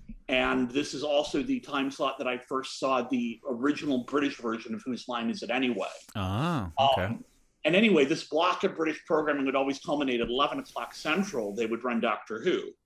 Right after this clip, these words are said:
Speaker 2: Yes.
Speaker 1: Um, and I was just watching one, this was on a Sunday night. I was just watching one Sunday night during the summer of, I believe it was nineteen eighty-five. And I knew,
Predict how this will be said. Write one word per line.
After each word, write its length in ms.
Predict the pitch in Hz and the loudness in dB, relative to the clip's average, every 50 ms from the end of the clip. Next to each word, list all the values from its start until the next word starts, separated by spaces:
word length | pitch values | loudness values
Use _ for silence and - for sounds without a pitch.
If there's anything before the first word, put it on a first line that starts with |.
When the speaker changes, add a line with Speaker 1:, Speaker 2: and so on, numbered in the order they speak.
| _ _ _ _ _ | _ _ _ _ _
Speaker 2:
Yes. 520 | 101 98 87 76 - - - - - - - 123 | -2 0 0 -2 -2 -6 -10 -10 -10 -4 -2 0
Speaker 1:
Um, 400 | 117 113 113 110 110 110 110 110 - | 0 2 0 0 -2 -4 -6 -6 -4
and 140 | 120 117 120 120 | 0 0 2 2
I 100 | 123 127 | 2 2
was 240 | 117 123 117 104 | 2 2 0 0
just 320 | - - 139 139 135 - - | -2 -2 -2 -2 -2 -2 -2
watching 480 | 123 135 147 - - - 160 143 127 | 0 0 0 -2 -4 -4 -4 -2 -2
one, 460 | 131 139 147 147 151 151 147 151 147 - _ _ - | 0 0 0 0 0 -2 -4 -4 -6 -10 _ _ -4
this 200 | 131 135 - - | -2 -2 -2 -2
was 120 | 156 147 | -2 0
on 140 | 160 143 147 | 2 2 2
a 40 | 143 | 2
Sunday 300 | - - 151 151 151 - | 2 2 2 2 2 2
night. 220 | 139 131 127 127 | 2 2 2 2
I 20 | 127 | 0
was 160 | 120 120 113 | 0 -2 -4
just 180 | 113 - - | -8 -10 -4
watching 400 | 110 117 127 139 - - 147 131 | -2 0 0 0 -2 -2 -2 0
one 140 | 131 139 156 | 0 0 0
Sunday 380 | 185 - - 170 165 170 170 160 | 0 0 0 0 2 2 2 2
night 240 | 151 139 139 135 - | 2 0 0 -2 -2
during 220 | 139 135 131 127 | -2 -2 0 0
the 80 | 127 123 | -2 -2
summer 340 | - - 139 139 147 147 135 | -2 -2 -2 0 0 0 0
of, 80 | 120 | 0
I 80 | 117 107 | 0 -2
believe 260 | 110 113 107 117 127 156 | -2 -2 -2 -2 -2 -2
it 100 | 147 - | -4 -4
was 140 | 151 - | -4 -2
nineteen 260 | 151 143 143 - 151 147 | -2 -4 -4 -2 -2 -2
eighty-five. 600 | 147 160 156 - 139 120 110 107 107 110 110 - - _ _ _ _ _ _ _ _ - - _ _ - - - | 0 0 0 0 2 2 4 2 2 -2 -4 -8 -12 _ _ _ _ _ _ _ _ -20 -20 _ _ -12 -4 0
And 540 | 135 127 127 127 127 127 123 131 131 123 - - | 2 4 4 4 4 2 2 0 -2 -4 -2 0
I 140 | 156 151 | 2 2
knew, 840 | 151 160 156 151 160 175 185 190 190 190 190 190 196 202 185 - - | 2 2 0 2 2 4 6 6 8 8 8 6 6 4 2 -2 -6